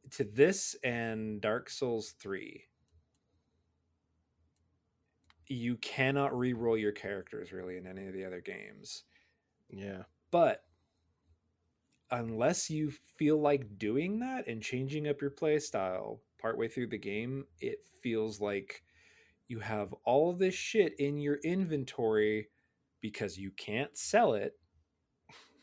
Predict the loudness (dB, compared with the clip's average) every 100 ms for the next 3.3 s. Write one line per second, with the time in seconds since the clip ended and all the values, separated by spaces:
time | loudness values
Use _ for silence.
0 | _ -14 -14 _ _ _ 0 2 4 4
1 | 2 4 0 2 0 2 6 6 6 4
2 | 2 0 0 2 4 4 2 0 -6 -10
3 | -14 -16 -16